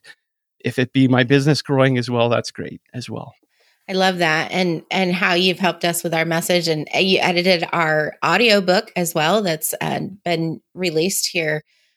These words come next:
Speaker 2: uh, a couple of months ago, and grateful for that. And so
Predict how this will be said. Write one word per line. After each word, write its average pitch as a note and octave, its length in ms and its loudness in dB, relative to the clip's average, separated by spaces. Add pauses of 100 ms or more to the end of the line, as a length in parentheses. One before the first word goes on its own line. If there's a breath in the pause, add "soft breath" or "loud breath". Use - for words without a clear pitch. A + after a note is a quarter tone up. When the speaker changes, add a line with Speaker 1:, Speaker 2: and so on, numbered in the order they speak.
(120)
Speaker 2:
uh, - 200 -4
a C#3 60 -2
couple F#3 260 -4
of D#3+ 60 -2
months D#3+ 240 -2
ago, F3+ 420 2
and D3+ 460 -4
grateful F3+ 380 -2
for E3 180 -4
that. D#3+ 380 -2
And F3+ 180 0
so F#3 420 4